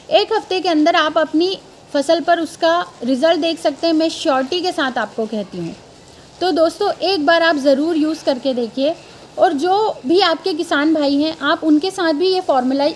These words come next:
शेयर कीजिए ताकि वो भी इसका फ़ायदा उठा सकें।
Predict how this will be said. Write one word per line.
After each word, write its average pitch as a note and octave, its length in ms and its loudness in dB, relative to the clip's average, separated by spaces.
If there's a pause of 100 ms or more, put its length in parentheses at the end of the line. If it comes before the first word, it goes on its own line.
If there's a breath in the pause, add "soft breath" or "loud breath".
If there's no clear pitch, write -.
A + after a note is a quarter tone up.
(300)
शेयर C4 300 0
कीजिए G3 380 -6 (960)
ताकि C4 280 0
वो D4+ 180 4
भी F#4 120 2
इसका E4+ 240 -2
फ़ायदा G#3+ 340 0
उठा G3+ 260 -4
सकें। F#3 280 -10